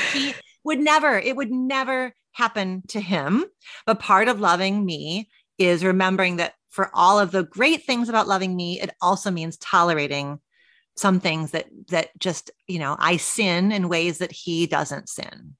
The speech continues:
Right. And so, so remembering,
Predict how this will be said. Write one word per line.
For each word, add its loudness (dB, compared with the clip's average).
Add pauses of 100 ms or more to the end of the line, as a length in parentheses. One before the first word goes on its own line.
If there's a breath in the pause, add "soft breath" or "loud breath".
Right. -6
And -6
so, -4 (340 soft breath)
so -6
remembering, 2